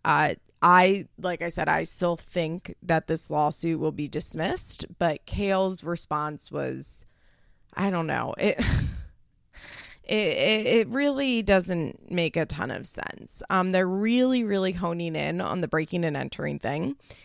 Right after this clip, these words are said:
They're saying that she knew that she didn't, that Kale didn't break and enter into the house. They included, like, a text message screenshot from Chris to Bree that was like,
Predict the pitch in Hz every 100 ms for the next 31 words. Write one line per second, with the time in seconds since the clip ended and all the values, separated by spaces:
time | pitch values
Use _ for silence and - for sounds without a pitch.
0 | - _ - 170 170 170 170 156 - -
1 | 170 156 156 180 190 196 185 170 160 -
2 | _ - - 196 165 165 156 - _ _
3 | 147 - - 196 175 170 160 135 185 165
4 | 165 160 156 165 156 170 180 190 226 208
5 | 202 - 180 175 - 180 170 170 160 -
6 | - 170 - 185 175 180 160 - - -
7 | - _ - - 180 185 180 190 170 -
8 | - 165 156 - - - 170 175 - -
9 | - - 175 - 147 151 170 185 196 202
10 | 170 160 175 165 156 147 -